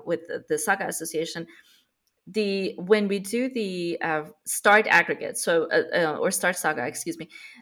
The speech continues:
um, when we have that, uh, annotation of s-, at start saga and underneath it, we use the at saga event handler. I think that's also,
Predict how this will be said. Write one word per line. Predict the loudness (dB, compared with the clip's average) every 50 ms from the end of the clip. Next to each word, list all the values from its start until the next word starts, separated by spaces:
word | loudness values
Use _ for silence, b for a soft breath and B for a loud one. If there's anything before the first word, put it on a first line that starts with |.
| B _ 4
um, | 6 6 6 4 2 -4 -10 -10 0
when | 4 6 6
we | 6 6
have | 2 2 0
that, | 0 -2 -4 -2 -4
uh, | -2 0 0 0 0 0 2 0
annotation | 2 2 0 -2 -4 -6 -4 -4 -4
of | -4 -4
s-, | -4 -6 -6 0
at | 0 0 0 0
start | -2 -2 0 2 2 2 2 0
saga | 0 2 2 2 2 2 0 0 0 0 -2 -6 -12 _ -4
and | -2 0
underneath | 0 0 0 0 0 -2 -2 -4 -6 -4
it, | -2 0 0 0 -2
we | -4 -4
use | -2 -2 -2 -2 -2
the | -4 -6 -4 -2 0
at | 2 2 2 2
saga | 0 0 2 2 4 4 4 2 0
event | -2 -6 -6 -6 -6
handler. | -6 -4 -4 -2 -2
I | -2 -2
think | -2 -2 -2
that's | 0 0 0
also, | -2 -2 -2 -2 -2 0 0 0